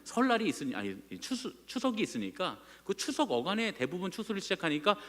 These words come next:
그 어간에 추수감사주의를 해야 된다. 뭐 추수가 거의 끝난 뭐 시월 달에 해야 된다. 전체 추수가 다 마치고 맨 마지막 벼까지 다 추수한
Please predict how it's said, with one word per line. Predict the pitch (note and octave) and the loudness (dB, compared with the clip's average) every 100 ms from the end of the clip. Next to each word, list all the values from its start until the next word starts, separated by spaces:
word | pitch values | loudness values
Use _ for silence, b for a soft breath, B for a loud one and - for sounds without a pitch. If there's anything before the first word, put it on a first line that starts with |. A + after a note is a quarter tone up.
| B | B
그 | C#4 B3+ | 8 10
어간에 | A2 C#3+ G#3 F#3+ C3 F#3 C3+ E2+ - | 10 8 8 8 8 6 2 -2 -8
추수감사주의를 | - A3+ G#3 F#3 D#3+ D#3 D#3 | -4 2 4 4 2 2 4
해야 | F3+ | 4
된다. | D#3 B2+ G3 - - - - b b b | 6 8 6 6 -4 -18 -20 b b b
뭐 | - - | 0 0
추수가 | A#3+ A3 A3 | 0 4 4
거의 | A3 C#3 F3 | 6 4 6
끝난 | G#3+ G#3 F#3+ | 6 4 2
뭐 | F#3 | 0
시월 | - C4 A#3+ | 2 4 4
달에 | G#3 F#3+ | 4 4
해야 | F#3 | 4
된다. | E3 C#3+ G3+ A2+ - B B | 4 4 4 2 -2 B B
전체 | - - G#3+ A3 A3+ | -12 2 4 6 4
추수가 | A3+ G#3 G3+ | 2 4 4
다 | - E3 | 8 8
마치고 | C3+ - E3+ | 6 2 -2
맨 | D3+ D3+ - A#3 F#3+ | -2 -2 0 4 6
마지막 | C#3+ E3+ F3+ - - | 6 6 2 2 0
벼까지 | - C3+ F3+ E3+ | 4 6 8 4
다 | E3 C#3 C#3+ - | 6 6 6 0
추수한 | - G3+ G3+ | -4 2 4